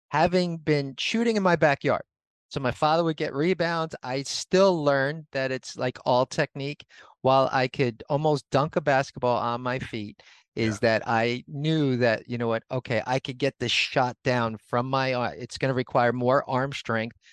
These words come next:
Speaker 1: so
Speaker 2: Right.
Speaker 1: forth, but it's all technique. So I was draining threes. I was draining shots. I mean, I was like, "I got this down."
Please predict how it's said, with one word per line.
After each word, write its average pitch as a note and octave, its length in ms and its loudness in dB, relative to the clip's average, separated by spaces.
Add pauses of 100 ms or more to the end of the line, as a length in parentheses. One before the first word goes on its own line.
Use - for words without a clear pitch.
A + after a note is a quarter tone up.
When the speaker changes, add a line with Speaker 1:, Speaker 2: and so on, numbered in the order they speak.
(120)
Speaker 1:
so C#3+ 140 0
Speaker 2:
Right. - 60 0
Speaker 1:
forth, C3 200 0
but B2 100 0
it's C3 140 -2
all A#2+ 160 4
technique. A3 520 -2 (540)
So D3+ 60 4
I A#3 120 6
was C#4 140 0
draining D3 560 2
threes. D3 400 4
I C3 200 4
was F3+ 180 4
draining B2 400 -4
shots. D#3 520 -4
I C3 80 -4
mean, B2+ 180 -2
I B2 80 2
was B2+ 120 -2
like, A#2 240 0
"I C#3 140 2
got D3+ 300 0
this C3 160 -8
down." E3 380 -4